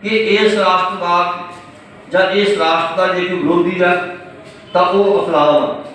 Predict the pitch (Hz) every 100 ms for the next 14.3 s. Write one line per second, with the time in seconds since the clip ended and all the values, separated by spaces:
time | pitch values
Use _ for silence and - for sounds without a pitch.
0 | - - - - - - - - - -
1 | - - 185 214 226 220 220 220 190 185
2 | 196 196 196 190 196 - - - - -
3 | - 202 208 202 185 196 202 220 220 -
4 | - 226 214 208 208 - - - - -
5 | - - - - - - - - - 135
6 | 139 143 196 190 202 208 - 214 202 -
7 | - - - - - - - - - -
8 | - - - - - - - - - 190
9 | 202 208 208 208 - - - 185 175 190
10 | 202 214 202 202 202 196 196 196 175 -
11 | 170 180 170 160 - - 139 - - -
12 | - 165 175 175 170 147 160 165 180 170
13 | 165 143 - - - - - - - -
14 | - 175 196